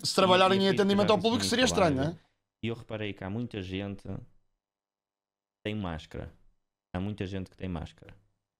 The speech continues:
Speaker 2: Isto porquê? Porque na net têm
Speaker 1: Ui.
Speaker 2: coragem e falam à vontade dos outros e
Speaker 1: Uhum.
Speaker 2: criticam isso e depois são capazes de ter chegado a um evento destes e de falar com a pessoa como se nunca tivesse acontecido nada, estás a ver?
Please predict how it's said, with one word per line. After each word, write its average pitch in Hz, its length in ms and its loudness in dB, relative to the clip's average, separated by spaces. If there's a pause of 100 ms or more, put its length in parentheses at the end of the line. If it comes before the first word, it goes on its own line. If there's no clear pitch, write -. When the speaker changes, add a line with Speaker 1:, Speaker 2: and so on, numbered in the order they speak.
(1000)
Speaker 2:
Isto - 180 -10
porquê? 92 360 -6
Porque - 300 -14
na 98 100 -4
net 101 320 -6 (920)
têm 104 180 -4
Speaker 1:
Ui. 147 180 -2
Speaker 2:
coragem 95 760 -6
e 85 40 -6
falam 101 440 -8
à 92 40 -4
vontade 92 380 -8
dos 90 240 -8
outros 90 460 -8 (120)
e 143 60 -2
Speaker 1:
Uhum. 143 320 -4
Speaker 2:
criticam 92 340 -6
isso 87 500 -8
e - 60 -12
depois 110 220 -8
são 131 120 -8
capazes 127 440 -10
de - 60 -20 (160)
ter 107 80 -8
chegado 113 340 -8
a - 20 -6
um 95 100 -4
evento 101 260 -8
destes 110 460 -8 (600)
e 127 60 -4
de - 60 -10
falar 127 240 -4
com - 120 -12
a - 20 -18
pessoa 120 360 -6
como 120 240 -6
se - 180 -14
nunca 127 300 -6
tivesse 117 280 -8
acontecido 110 380 -10
nada, 95 260 -4
estás 82 240 -8
a 82 60 -4
ver? 85 240 -8